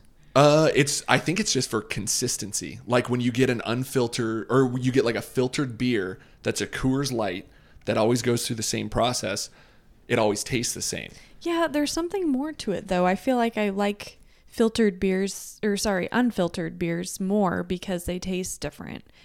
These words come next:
Speaker 2: And I'm not sure what that particular difference is, but
Speaker 1: I don't know. I, okay, so looking at the ingredients on these, it says fermented apple juice, blood orange juice, grapefruit juice, which I can definitely taste,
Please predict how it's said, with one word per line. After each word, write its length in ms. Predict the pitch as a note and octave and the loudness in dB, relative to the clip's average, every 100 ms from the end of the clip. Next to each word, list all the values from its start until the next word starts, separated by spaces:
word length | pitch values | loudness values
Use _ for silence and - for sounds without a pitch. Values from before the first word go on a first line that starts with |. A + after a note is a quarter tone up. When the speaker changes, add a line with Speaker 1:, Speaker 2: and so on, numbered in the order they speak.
| - | -10
Speaker 2:
And 80 | F#3+ | -6
I'm 120 | F#3 | -4
not 200 | G3+ F#3+ | -4 -4
sure 200 | - G3 | -4 -4
what 300 | F3+ F3 - | -2 -4 -4
that 200 | F3+ - | -8 -8
particular 540 | - F3 F3 F#3 - - | -8 -10 -12 -12 -12 -12
difference 500 | - - - - - | -14 -10 -10 -8 -8
is, 280 | - C#2+ - | -8 -8 -8
but 360 | - - - - | -6 -6 -8 -2
Speaker 1:
I 120 | C#3+ | 2
don't 100 | F3+ | 4
know. 120 | E3+ | 4
I, 280 | G2 C3 A#2+ - - | 8 8 6 0 0
okay, 340 | F#2+ A#2 A2+ | 2 4 4
so 160 | F#2+ A#2+ | 4 4
looking 280 | A#2+ - E3+ | 4 4 2
at 100 | E3 | 2
the 100 | D#3 | 2
ingredients 460 | B2+ B2 A#2 A#2+ | 4 2 2 0
on 120 | G2+ G2 | -2 -2
these, 200 | G2 G2+ | -4 -4
it 100 | - | -2
says 200 | - G#2 | 0 0
fermented 560 | - A#2 A2 A#2+ D3+ D3 | 0 0 2 2 2 0
apple 280 | A2 G#2+ G2+ | 0 0 -2
juice, 440 | G2+ F2+ - - - | -2 -2 -4 -6 -12
blood 400 | - B2+ A#2 A#2+ A#2 | -4 2 4 4 2
orange 460 | A#2+ A#2+ A#2 G2+ G#2 | 2 2 0 -2 -4
juice, 460 | F#2+ F#2 F2+ - - - - - - | -2 -2 -2 -6 -10 -18 -20 -20 -10
grapefruit 760 | A#2 G#2 B2 F#3 - A#2+ G2+ G2 | -4 0 0 0 -4 0 0 -2
juice, 380 | G#2 G2 G2+ A2+ | -2 -2 -2 -4
which 160 | G#2 | -2
I 80 | F#2+ | -2
can 140 | F#2+ | -2
definitely 400 | G2 G2 B2 A2 | -2 -2 -4 -6
taste, 420 | A#2 G2 G#2 - | -4 -4 -4 -6